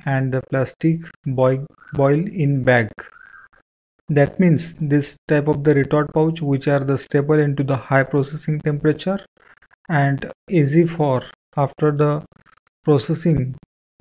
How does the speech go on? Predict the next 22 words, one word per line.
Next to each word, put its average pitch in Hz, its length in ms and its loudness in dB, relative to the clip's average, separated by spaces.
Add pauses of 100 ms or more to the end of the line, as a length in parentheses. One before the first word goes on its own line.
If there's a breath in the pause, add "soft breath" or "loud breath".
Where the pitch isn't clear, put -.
whatever 147 400 2
the 143 160 0
shelf 139 340 -2
life 143 200 0
of 139 160 -4
that 143 140 0 (100)
product 135 280 -2 (100)
is 139 300 -2
same 143 440 -2
as 135 280 -4 (100)
canned 135 360 -2 (100)
food, 185 300 2 (640 soft breath)
and 139 360 0
it - 420 -6
is 143 160 2
also 143 440 0
easy 143 320 0
for 139 320 -2 (140)
plastic 143 580 0 (220)
boil 139 300 2
in 147 520 -2
bag 135 320 4